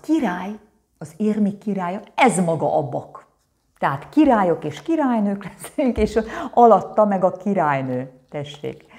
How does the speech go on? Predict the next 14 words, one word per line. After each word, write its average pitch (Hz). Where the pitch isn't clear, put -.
hát -
így 220
beszélnek 156
hozzánk 143
a 135
kártyák. -
Király 262
és -
a 175
királynő. 139
És 254
ott -
is -
érmék, 208